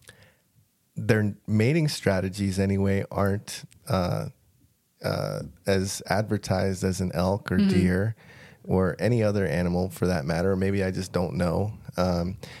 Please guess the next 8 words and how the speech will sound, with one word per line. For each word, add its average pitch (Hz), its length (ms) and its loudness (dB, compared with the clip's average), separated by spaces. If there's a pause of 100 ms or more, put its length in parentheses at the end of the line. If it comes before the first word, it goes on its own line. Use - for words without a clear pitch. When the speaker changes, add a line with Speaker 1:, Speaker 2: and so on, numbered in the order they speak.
(400)
Speaker 1:
they're, 101 920 2 (400)
they're 113 320 4
interesting 139 500 2
looking, 101 520 2
Speaker 2:
Mm-hmm. 202 340 2
Speaker 1:
you 101 80 4
know. 120 260 2 (520)
Their, 107 260 4